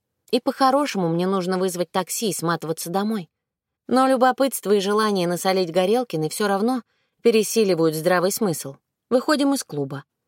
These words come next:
И я сама тащу свой огромный пакет с дурацким подарком,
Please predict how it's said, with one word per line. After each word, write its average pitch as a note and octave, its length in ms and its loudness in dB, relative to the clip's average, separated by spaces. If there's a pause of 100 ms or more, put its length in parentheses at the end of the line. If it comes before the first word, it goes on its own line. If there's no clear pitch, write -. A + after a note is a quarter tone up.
(1080)
И B3+ 60 4
я B3+ 200 4
сама B3 420 2
тащу F3+ 360 0
свой E3 300 0
огромный D#3+ 420 0
пакет E3+ 400 -2
с E3 60 -10
дурацким D#3 520 0
подарком, C3+ 600 -6